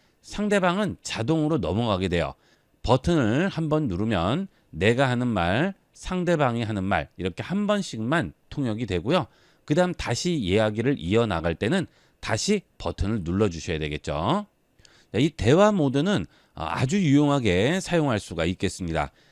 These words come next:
해외여행들을 많이 다니시기 때문에 해외에서 외국인에게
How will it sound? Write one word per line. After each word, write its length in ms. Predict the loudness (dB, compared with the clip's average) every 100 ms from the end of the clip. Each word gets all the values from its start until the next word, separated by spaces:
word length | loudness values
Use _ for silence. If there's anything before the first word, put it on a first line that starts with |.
| _ _ _
해외여행들을 720 | 0 4 4 4 4 2 0 0
많이 320 | -2 -2 0
다니시기 480 | 0 0 -4 -4 -6
때문에 460 | -2 -2 0 -2 -4 _ _ _
해외에서 720 | 2 4 4 2 2 2 0 -2
외국인에게 1040 | 0 0 0 -2 -2 0 0 2 0 -2